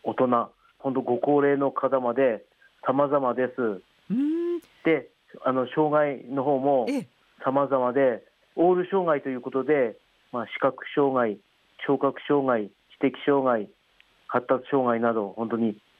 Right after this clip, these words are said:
Speaker 1: 多種多様、様々です。
Speaker 2: そうなんですね。
Speaker 1: はい。
Speaker 2: すごくじゃあ、多彩なメンバーで活動されている、
Speaker 1: はい。
Speaker 2: ということなんですね。
Speaker 1: はい。
Speaker 2: 上澤さんご自身も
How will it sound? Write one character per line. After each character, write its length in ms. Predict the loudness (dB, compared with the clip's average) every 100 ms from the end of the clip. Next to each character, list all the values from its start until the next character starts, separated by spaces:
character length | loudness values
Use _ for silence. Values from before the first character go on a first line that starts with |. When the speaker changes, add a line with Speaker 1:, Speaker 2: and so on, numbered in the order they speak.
| _ _ -2
Speaker 1:
多 140 | -2
種 180 | -2 0
多 140 | 2
様、 260 | 2 0 -2 -2
様 180 | 0 2
々 320 | 2 0 -2 -6 _ _ -2
で 120 | -2
す。 60 | -2 -14 -20 _ _ _ -6
Speaker 2:
そ 200 | -2 0
う 20 |
な 180 | 2 0
ん 60 | -2
で 100 | -4
す 140 | -6
ね。 260 | -4 -4 -6 _ _
Speaker 1:
は 240 | -8 -2 -2
い。 80 | -4 -20
Speaker 2:
す 140 | -8
ご 100 | -6
く 140 | -4 -4
じ 120 | -2
ゃ 420 | -2 -2 -4 -4
あ、 40 | -8
多 140 | -12 -12
彩 260 | -6 -4
な 120 | -2 -2
メ 160 | -2
ン 100 | -4
バ 160 | -4 -2
ー 20 |
で 200 | -2 0
活 340 | 2 0 -6
動 160 | -12 -12
さ 120 | -10
れ 140 | -12 -8
て 80 |
い 80 | -6
る、 100 | -6 -6 -6 0
Speaker 1:
は 160 | 2
い。 100 | 2
Speaker 2:
と 80 | -4
い 20 |
う 40 | -14
こ 120 | -14
と 120 | -12
な 100 | -10
ん 80 | -10
で 100 | -12
す 100 | -12
ね。 260 | -6 -6 -6 _ _
Speaker 1:
は 180 | 0 0
い。 100 | 0 -6 _ _ _ _ _ _ -14 -2
Speaker 2:
上 200 | 0 2
澤 180 | 0
さ 160 | -2 -4
ん 60 | -2
ご 80 | -2
自 140 | 0
身 260 | -2 -2 0
も 400 | 2 2 2